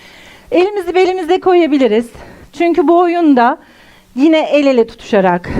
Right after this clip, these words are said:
oynanan bir oyun. Eşlik edeceğimiz kimse olmadığı için özellikle benim.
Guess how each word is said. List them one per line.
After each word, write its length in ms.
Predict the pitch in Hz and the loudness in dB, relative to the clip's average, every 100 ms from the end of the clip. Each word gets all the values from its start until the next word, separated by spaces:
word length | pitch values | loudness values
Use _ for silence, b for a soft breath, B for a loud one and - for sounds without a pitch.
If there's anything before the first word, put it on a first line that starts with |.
| B B - | B B -6
oynanan 640 | 208 202 185 180 175 170 | -2 0 0 0 -2 -2
bir 80 | 165 | -2
oyun. 240 | 170 233 - b b b b b - | -2 -4 -6 b b b b b -4
Eşlik 480 | 247 247 254 254 240 | 2 2 2 -4 -6
edeceğimiz 520 | 196 180 185 185 - | -4 0 0 -2 -6
kimse 300 | 262 208 254 | -4 -2 0
olmadığı 380 | 240 240 208 240 | 0 0 0 0
için 340 | 202 - 233 | -2 -2 0
özellikle 520 | 208 196 190 226 269 | 2 2 0 0 -2
benim. 260 | 226 226 | 0 -2